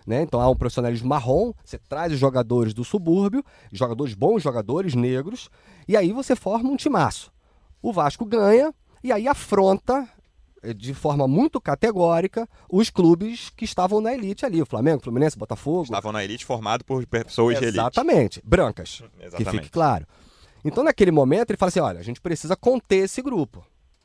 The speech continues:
Speaker 1: E aí ele exige, né, numa carta extremamente respeitosa, entre aspas, que o clube assuma a sua posição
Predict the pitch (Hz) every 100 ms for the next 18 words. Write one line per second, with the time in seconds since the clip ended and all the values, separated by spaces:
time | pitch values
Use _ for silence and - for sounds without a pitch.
0 | - 147 180 156 196 240 214 165 156 151
1 | 175 240 _ _ _ - 107 131 175 104
2 | 135 143 127 127 123 - 110 - 170 175
3 | 143 151 - 107 - - - 156 196 -
4 | 156 127 - 151 208 139 104 104 214 131
5 | 117 - 170 - 214 214 160 165 202 170
6 | - 156 185 - 170 - 160 170 - 175
7 | 156 196